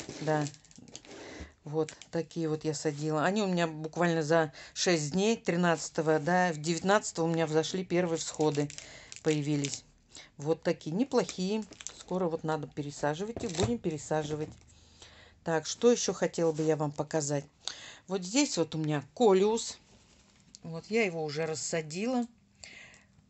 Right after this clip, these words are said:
Здесь у меня его очень много. Ну, я по пять штучек оставляла, по пять, по шесть все-, всех сортов, какие я посадила.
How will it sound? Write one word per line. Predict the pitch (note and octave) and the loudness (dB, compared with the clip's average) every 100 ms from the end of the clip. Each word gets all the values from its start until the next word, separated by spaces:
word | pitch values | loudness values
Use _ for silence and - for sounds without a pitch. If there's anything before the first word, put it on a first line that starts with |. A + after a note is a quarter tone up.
| - | -18
Здесь | D#3+ D#3+ F3 - | -10 -4 -2 -2
у | E3 | -4
меня | D#3+ D#3+ D3+ - _ _ _ _ _ - _ | -4 -2 -4 -6 _ _ _ _ _ -20 _
его | E3+ D#3+ E3 | -8 -6 -4
очень | F3 C#3+ E3 | -4 -4 -6
много. | E3 F#3 A#3+ A3+ A3+ - _ _ _ _ _ - - - - | -4 0 0 0 -2 -4 _ _ _ _ _ -20 -18 -18 -8
Ну, | F4+ | 0
я | D4+ | 4
по | C#4 | 6
пять | C4 C4 | 6 6
штучек | - - B3 - | 4 -4 -4 -2
оставляла, | F#3+ - F#3 E3+ D#3+ D3+ | -4 0 0 2 0 0
по | D3+ | -2
пять, | G#3+ C#4+ B3+ | 0 0 0
по | G#3 | -4
шесть | G#3 - A#3 - - - - | -4 0 -2 -4 -18 -20 -16
все-, | - - - | -10 -8 -6
всех | - A#3 A3+ - | 0 2 2 -2
сортов, | - F#3+ - E3+ D3 - | -2 -2 0 -2 -2 -6
какие | D#3+ - E3 | -8 -4 -2
я | D#3 | -2
посадила. | - E3 D#3+ G#3 F#3 | 0 -4 -2 -2 -2